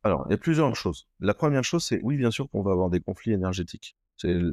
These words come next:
c'est la, la, l'histoire du vingt et unième siècle va être des conflits énergétiques et d'accès à l'eau. Euh, on a des sujets, euh, d'information et d'a-, de, de conflits énergétiques, bien sûr. L'électrification des usages,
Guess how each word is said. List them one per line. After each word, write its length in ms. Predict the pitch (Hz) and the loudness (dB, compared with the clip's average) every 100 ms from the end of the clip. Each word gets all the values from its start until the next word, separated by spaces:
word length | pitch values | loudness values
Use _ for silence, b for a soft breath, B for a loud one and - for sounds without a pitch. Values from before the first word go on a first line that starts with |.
| 64 | -2
c'est 180 | - 87 | -2 0
la, 220 | 80 80 | 2 2
la, 180 | 78 78 | 0 -2
l'histoire 420 | 85 - 123 117 | -2 -2 0 0
du 100 | 98 | 0
vingt 180 | 95 - | -2 0
et 40 | |
unième 240 | 87 85 87 | 2 2 0
siècle 220 | 113 110 | -2 0
va 100 | 92 | 0
être 60 | |
des 120 | 92 85 | -2 -2
conflits 380 | 90 - 101 - | -4 -2 -4 0
énergétiques 500 | 95 95 90 - _ - | 0 0 -2 -8 _ -4
et 60 | 90 | -2
d'accès 280 | 90 - | -2 -2
à 40 | 90 | -4
l'eau. 120 | 76 _ _ _ _ _ _ _ _ - | -4 _ _ _ _ _ _ _ _ -6
Euh, 300 | 78 73 71 65 | -2 0 0 0
on 140 | 78 | 2
a 80 | 78 | 2
des 120 | 76 | 2
sujets, 460 | 71 80 78 87 82 | -2 -4 0 2 2
euh, 180 | 73 73 | 0 0
d'information 680 | 82 80 82 73 - 101 | 0 0 0 0 2 2
et 40 | 95 | 2
d'a-, 140 | 80 | 0
de, 300 | 71 69 71 | -2 -6 -8
de 100 | 69 | -8
conflits 300 | - 87 - | -10 -6 0
énergétiques, 420 | 95 85 80 - - | 2 2 -2 -8 -2
bien 160 | 90 | 0
sûr. 220 | - 69 - _ _ _ _ - | 0 -6 -12 _ _ _ _ -4
L'électrification 760 | 107 127 127 127 117 113 - 107 | 0 2 2 2 2 0 2 2
des 180 | 92 87 | 4 2
usages, 300 | 85 101 | 2 2